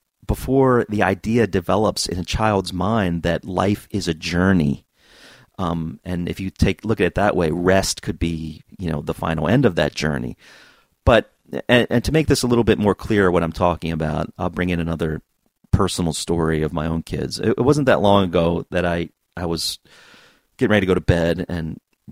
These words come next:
putting my kids to bed. And, um, one of them, I walked by his room and he was crying, and I heard him crying in his bed. And I, I, I went in and I said, "What's the matter?" And he was looking at, like, an old photo book of when he was a little kid, a little baby.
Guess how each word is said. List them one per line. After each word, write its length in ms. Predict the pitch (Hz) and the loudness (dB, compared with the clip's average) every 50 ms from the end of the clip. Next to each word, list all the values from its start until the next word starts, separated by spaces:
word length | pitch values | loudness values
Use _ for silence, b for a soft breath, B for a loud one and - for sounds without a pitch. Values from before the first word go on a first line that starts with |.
| _ _ | _ _
putting 180 | - 113 110 98 | -4 -4 -2 -2
my 100 | 90 82 | -2 -2
kids 240 | - - 95 87 - | -2 -4 -4 -4 -4
to 80 | 90 | -4
bed. 260 | 78 80 80 85 85 - _ _ _ _ - _ - | -2 0 0 0 -2 -4 _ _ _ _ -20 _ -6
And, 260 | 92 92 85 85 80 | -2 -2 -2 0 0
um, 300 | 85 80 78 78 78 76 - _ _ _ _ _ - | -2 -2 -2 -2 -4 -6 -8 _ _ _ _ _ -18
one 220 | - - 104 139 170 | -10 -2 0 2 2
of 80 | 165 | 2
them, 280 | 147 131 113 107 90 - - | 2 2 0 0 -2 -4 -4
I 100 | - 95 | -2 0
walked 200 | 101 120 127 - | 2 2 2 2
by 140 | - 135 113 | 2 2 2
his 160 | 104 98 - | 2 2 0
room 180 | 139 175 165 120 | -2 0 0 0
and 100 | 110 104 | 0 0
he 80 | 113 104 | 0 0
was 120 | 95 - | -2 -2
crying, 480 | - - - 160 196 208 151 95 85 87 | -4 -6 -4 -2 -2 -2 -2 -2 -2 -2
and 100 | 87 98 | -4 -4
I 20 | |
heard 140 | 117 143 139 | -4 -4 -4
him 60 | 131 | -6
crying 400 | - - - 147 165 165 139 110 | -8 -8 -8 -4 -4 -2 -2 -2
in 80 | 98 95 | -4 -4
his 120 | 87 87 | -6 -8
bed. 440 | - - 131 156 143 - 78 - - _ b b b b b b b b b b b _ | -6 -6 -4 -4 -4 -6 -8 -10 -14 _ b b b b b b b b b b b _
And 180 | - 110 110 107 | -2 0 0 2
I, 160 | 107 101 - - | 0 0 -2 -4
I, 180 | - 104 110 110 113 101 - _ _ _ - | -4 -4 -2 -2 -4 -6 -8 _ _ _ -10
I 60 | 101 | -8
went 200 | 110 117 127 123 | -4 -4 -2 -2
in 240 | 139 170 165 110 104 | -2 -2 -2 -4 -4
and 160 | - - 101 | -4 -4 -4
I 40 | 110 | -4
said, 160 | 107 - 139 | -4 -6 -6
"What's 180 | 156 196 - - | -8 -8 -8 -8
the 60 | 196 | -6
matter?" 320 | 190 202 220 208 - 87 78 | -6 -4 -4 -4 -2 -2 -2
And 120 | 82 113 | 0 0
he 60 | 131 | 0
was 140 | 127 - - | -2 -2 -4
looking 240 | 175 185 - 160 139 | -6 -4 -4 -2 -2
at, 180 | 127 - - | -2 -2 -2
like, 180 | - 110 101 - | -2 -2 -2 -2
an 80 | 98 95 | -2 -2
old 380 | - 104 120 127 123 123 107 95 _ _ _ _ _ _ _ _ _ _ _ _ _ - | 0 0 0 0 -2 -4 -6 -10 _ _ _ _ _ _ _ _ _ _ _ _ _ -18
photo 400 | - - - 92 107 117 123 110 | -8 0 2 2 4 4 2 0
book 360 | 95 98 110 113 113 - - | 0 0 0 0 0 -2 -6
of 60 | 82 | -8
when 120 | 90 90 92 | -6 -4 -2
he 60 | 98 | -2
was 100 | 92 82 | -4 -2
a 60 | 87 | -4
little 220 | 87 95 92 98 92 | -4 -2 -4 -4 -6
kid, 340 | - - 85 87 92 92 | -6 -4 -2 -2 -2 -2
a 40 | 87 | -4
little 140 | 85 92 87 | -6 -8 -8
baby. 500 | 80 - 85 85 87 87 90 90 87 | -6 -4 -4 -2 -2 -4 -4 -6 -8